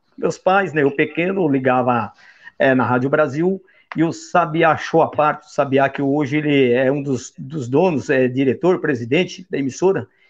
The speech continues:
começou lá com sonoplasta, antigamente falava sonoplasta, né? E aí passou a fazer a locução e assim foi. <laughs> Aí hoje é o diretor, presidente da Rádio Brasil. Então a gente tem uma história, o Mazinho Quevedo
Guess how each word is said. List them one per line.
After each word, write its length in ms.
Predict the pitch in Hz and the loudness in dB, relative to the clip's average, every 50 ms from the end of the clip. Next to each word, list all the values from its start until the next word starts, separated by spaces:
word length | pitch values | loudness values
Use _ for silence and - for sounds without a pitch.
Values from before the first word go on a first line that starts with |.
| _ _ _ - | _ _ _ -4
começou 440 | - 180 190 196 185 - - 180 180 | -2 0 2 2 2 0 0 0 0
lá 140 | 170 175 | 0 0
com 240 | 180 - 196 196 180 | 0 0 -2 -2 -2
sonoplasta, 840 | - - - - 202 220 214 190 - - 151 139 139 127 - - 135 | -4 -6 -4 -2 0 0 0 0 2 2 2 2 2 0 -4 -8 -8
antigamente 380 | 131 - 190 175 165 180 165 | -8 -6 -4 -4 -2 -2 0
falava 200 | - 175 170 165 | 0 0 0 0
sonoplasta, 640 | - 185 180 156 - - - 95 - - - - 113 | 0 0 -2 -2 0 -2 -4 -4 -4 -8 -12 -16 -8
né? 240 | 110 131 165 180 175 - _ _ _ _ _ _ _ _ _ - | -4 -2 -2 -2 -2 -6 _ _ _ _ _ _ _ _ _ -2
E 240 | 156 147 147 147 143 | 0 2 4 4 4
aí 140 | 143 160 185 | 4 2 0
passou 480 | - 190 147 - - 165 165 160 151 | -2 -4 -6 -4 -2 0 2 2 2
a 140 | 143 131 131 | 2 2 0
fazer 240 | - 139 131 127 143 | 0 0 0 2 0
a 40 | 131 | 0
locução 880 | 131 127 127 - - - - 190 202 208 208 202 202 196 196 185 175 | 0 -2 -6 -8 -14 -6 -2 0 2 2 2 2 2 2 2 0 -2
e 120 | 180 196 208 | -2 -2 -4
assim 300 | 202 196 - - 233 202 | -4 -4 -4 -4 -6 -4
foi. 340 | - - 143 110 98 - - _ _ _ _ _ - - _ | -2 0 0 0 -2 -4 -14 _ _ _ _ _ -20 -6 _
<laughs> 540 | - 175 - - - - - - _ _ - | -2 -2 -2 -4 -10 -20 -20 -20 _ _ -6
Aí 100 | - - | -4 -2
hoje 640 | 151 151 170 156 156 180 170 160 156 131 110 - - _ _ _ _ _ - | 0 0 0 2 2 2 2 2 2 0 0 -2 -6 _ _ _ _ _ -4
é 100 | - 147 | -2 0
o 160 | 147 151 139 | 0 0 -2
diretor, 600 | 131 139 160 147 127 - - 139 151 170 165 151 | -2 0 0 0 0 0 0 0 0 2 0 0
presidente 640 | - - - 151 135 135 131 135 143 147 135 - 151 | -2 -4 -6 -6 -6 -4 -2 -2 -2 -2 -2 -6 -6
da 180 | 139 135 143 143 127 127 - - | -2 -2 -2 -2 -4 -8 -14 -8
Rádio 320 | - 135 147 147 135 143 | -4 -2 -2 -2 -2 -2
Brasil. 360 | 143 143 139 120 107 - - - _ _ _ _ _ | -2 -2 -2 -2 -4 -12 -20 -20 _ _ _ _ _
Então 260 | - - 165 180 185 | -6 -4 -2 -2 -2
a 40 | 170 | -2
gente 160 | 175 175 180 | -4 -4 -6
tem 160 | - - 180 | -6 -4 -4
uma 100 | 185 190 | -4 -4
história, 460 | 180 - - - 156 151 151 139 131 147 | -6 -6 -2 0 2 2 2 2 0 -4
o 40 | |
Mazinho 360 | 190 196 190 160 160 185 185 185 | -4 -6 -6 -4 -4 -6 -6 -4
Quevedo 500 | - 208 175 151 180 196 196 196 202 | -4 -4 -2 0 2 2 0 0 -6